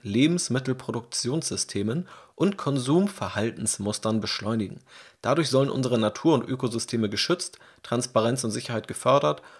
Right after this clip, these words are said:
sowie ein bewusster Konsum gefördert werden, um so zur Verringerung der Treibhausgasemissionen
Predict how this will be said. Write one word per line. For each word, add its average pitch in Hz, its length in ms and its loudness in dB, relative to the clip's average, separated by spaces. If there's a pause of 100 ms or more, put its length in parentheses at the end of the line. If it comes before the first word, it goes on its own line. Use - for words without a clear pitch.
(100)
sowie 165 300 4
ein 117 180 0
bewusster 127 440 0
Konsum 107 400 0
gefördert 95 440 -2
werden, 95 280 -2 (300)
um 113 160 2
so 131 180 2
zur 127 240 -2
Verringerung 127 680 2
der 104 140 0
Treibhausgasemissionen 98 1200 -6